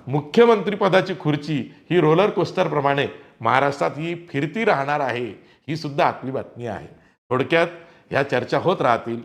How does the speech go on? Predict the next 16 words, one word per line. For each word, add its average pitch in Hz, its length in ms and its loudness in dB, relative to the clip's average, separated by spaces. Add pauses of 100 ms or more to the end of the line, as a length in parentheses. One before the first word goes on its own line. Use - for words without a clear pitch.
(100)
मूळ 143 160 -4
मुद्दा 127 320 -2 (400)
निवडणुका 123 400 -6
कधी, 113 260 -8 (960)
ज्यापासून 117 380 -2
सुरुवात 117 320 -4
केली 107 260 -8
होती, 110 340 -10 (340)
खात्रीलायक 170 500 2
माहिती 143 260 0
मिळते 143 280 0
आहे, 147 160 2 (1500)
ऑक्टोबर 160 680 6
दहा 117 540 4 (680)
या 131 160 6
तारखेच्या 127 680 0